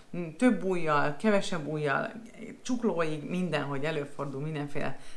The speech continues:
permutációban a, a, a két kéz. És, ö, nagyon cuki, nagyon édi, és tetszik neki nagyon, és felfedezi az összes dolgot a, a szájával, a kezével, nyúl a tárgyak után, szisztematikusan nyúl, megfogja a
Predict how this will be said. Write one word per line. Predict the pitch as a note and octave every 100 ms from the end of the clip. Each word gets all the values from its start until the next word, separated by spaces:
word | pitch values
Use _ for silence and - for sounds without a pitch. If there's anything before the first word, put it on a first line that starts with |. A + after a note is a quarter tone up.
| -
permutációban | F#3+ G3 G3 F#3+ - - A3 G#3 E3 G3+ F#3 A#3 - -
a, | C#3
a, | C3 D3 C#3+
a | D#3
két | - E3 D3+
kéz. | G3 G#3+ A3+ - - - - -
És, | - F3 E3+ - -
ö, | G3 F#3 F3 F3 F3 E3+ F3 - - - - - - -
nagyon | E3 C#3 C3+
cuki, | B3+ - A#3 A#3 A3+ A3+ - - - - - -
nagyon | E3+ C3
édi, | G#3 A#3 F#3+ F#3+ -
és | D#3+
tetszik | - C#3 C3+
neki | C3+ C3
nagyon, | D3 D#3+ D3+
és | D3+
felfedezi | - E3 D3+ D3 C#3+ C#3
az | C#3
összes | D3 - B2+
dolgot | C3+ C3 C3 B2+
a, | C3+ B2+ - - - -
a | C3 C3
szájával, | C3 - G3+ F3+ C#3+ C#3
a |
kezével, | - A3+ A#3 G#3+ G3
nyúl | F#3+ G3
a | D3
tárgyak | - F#3+ F#3 - -
után, | D3+ D3 - - -
szisztematikusan | - - B3+ - F#3+ F3 - D3 - C3
nyúl, | E3 F3 E3 -
megfogja | D#3+ E3+ - D3+ C#3
a | -